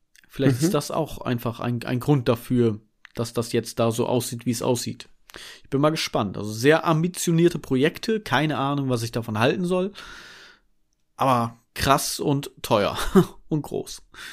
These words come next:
Speaker 2: <laughs>
Speaker 1: So, es ist ja auch noch, also es
Speaker 2: Ja.
Speaker 1: sind ja verschiedene Sachen. So, ist ja nicht nur eins. Die wollen ja in der Wüste auf einem hohe, hochgelegenen Berg ein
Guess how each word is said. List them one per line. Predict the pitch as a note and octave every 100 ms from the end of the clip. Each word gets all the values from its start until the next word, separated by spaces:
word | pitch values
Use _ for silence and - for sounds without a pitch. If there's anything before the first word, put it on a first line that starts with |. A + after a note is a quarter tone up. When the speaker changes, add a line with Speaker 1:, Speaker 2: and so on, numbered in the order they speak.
| - -
Speaker 2:
<laughs> | - - A#2+ - _ _ - -
Speaker 1:
So, | - -
es | - -
ist | C3+ -
ja | C3
auch | C3
noch, | C3 A#2 - -
also | B2+ A#2+
es |
Speaker 2:
Ja. | B2+
Speaker 1:
sind | C#3+
ja | C3
verschiedene | - C3 D3 C3 A#2 G#2
Sachen. | - G2+ - -
So, | - -
ist | -
ja | A#2+
nicht | A#2 B2
nur | A#2 A2+ A2 - _ _ _ _ _ _ _
eins. | A2+ G2+ F#2 - - - -
Die | A#2+
wollen | B2+ C3
ja | B2+
in | D#3 D3+
der | B2+ A#2
Wüste | D3+ G3+ - F#3+ G3 -
auf | - C#3+ C#3+
einem | C3 C3 - _ _
hohe, | B2+ D3 D#3 E3+ E3+ - _ _ -
hochgelegenen | - F3 - D3 C#3 D3 D3+ B2+ A#2+
Berg | C3 C3 E3 - - - - -
ein | C#3+ C3 B2+ A#2+